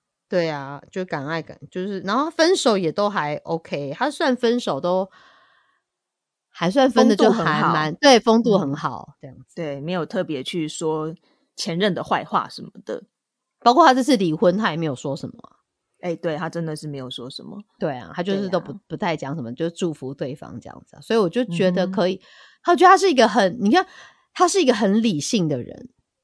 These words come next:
Speaker 1: 就某些事情来讲，
Speaker 2: 对。
Speaker 1: 对。可是她又是一个很冲动的人。
Speaker 2: 嗯。
Speaker 1: 她，你看她上一段婚姻，她也是闪婚啊。
Speaker 2: 对。对，她
Speaker 1: 然后这一段，
Speaker 2: 闪婚过，她还敢第二次，
Speaker 1: 对啊。
Speaker 2: 再，再一次的闪婚。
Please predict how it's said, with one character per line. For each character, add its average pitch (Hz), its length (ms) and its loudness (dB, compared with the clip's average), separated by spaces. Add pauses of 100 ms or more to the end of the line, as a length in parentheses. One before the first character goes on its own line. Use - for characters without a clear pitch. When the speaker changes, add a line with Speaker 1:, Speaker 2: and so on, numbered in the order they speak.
(100)
Speaker 1:
就 247 160 6
某 214 160 6
些 226 160 8
事 233 180 0
情 180 160 -2
来 151 140 -2
讲， 151 220 -6
Speaker 2:
对。 147 160 -6
Speaker 1:
对。 - 60 -18 (420)
可 214 100 -2
是 320 360 2 (380)
她 370 160 4
又 370 100 6
是 330 180 0
一 - 20 2
个 240 120 4
很 165 180 -2
冲 220 340 0
动 175 240 2
的 127 120 -8
人。 - 220 -16 (500)
Speaker 2:
嗯。 165 520 -6 (200)
Speaker 1:
她， 330 120 6
你 277 100 4
看 294 100 6
她 277 120 6
上 269 220 6
一 240 40 0
段 247 200 6
婚 214 140 4
姻， 208 140 0
她 214 120 0
也 160 60 -2
是 175 120 -6
闪 117 280 -6
婚 127 280 -8
啊。 127 240 -14 (340)
Speaker 2:
对。 165 420 -2 (1120)
对， 240 100 -4
她 208 120 -4
Speaker 1:
然 180 120 4
后 226 100 6
这 285 120 8
一 247 80 8
段， 254 160 8
Speaker 2:
闪 175 100 4
婚 262 80 -2
过， - 20 4
她 202 80 10
还 208 80 10
敢 269 280 8
第 - 40 4
二 208 100 4
次， 208 180 -2
Speaker 1:
对 285 140 4
啊。 247 40 8
Speaker 2:
再， 180 160 4
再 269 220 -2
一 190 60 2
次 202 200 -2
的 165 80 0
闪 135 240 -8
婚。 143 460 -12